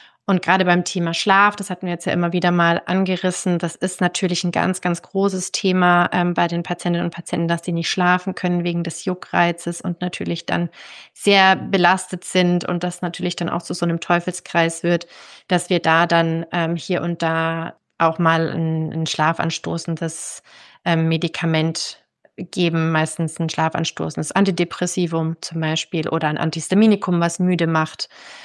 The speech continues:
damit die Patientinnen und Patienten einfach auch mal wirklich schlafen können. Und natürlich m-, müssen wir das immer, ja, schauen wir, dass das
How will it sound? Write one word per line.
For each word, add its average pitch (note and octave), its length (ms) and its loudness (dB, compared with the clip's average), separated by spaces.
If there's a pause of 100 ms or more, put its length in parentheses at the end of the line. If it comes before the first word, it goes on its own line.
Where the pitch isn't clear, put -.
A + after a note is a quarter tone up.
(160)
damit D#3+ 280 2
die D#3 60 0
Patientinnen D#3 360 -4
und C#3+ 40 -8
Patienten D#3 380 -8
einfach - 300 -8
auch - 100 -18
mal D3+ 380 -8 (240)
wirklich - 560 -12
schlafen D3+ 640 -4 (240)
können. C#3+ 500 0
Und D3+ 200 -6
natürlich D#3 380 -4
m-, - 160 -6 (100)
müssen D#3+ 280 -2
wir D#3 100 0
das D3+ 120 -4
immer, D#3 300 0 (520)
ja, E3 300 0 (100)
schauen E3 240 4
wir, D#3+ 80 2
dass D3+ 200 -2
das - 280 -10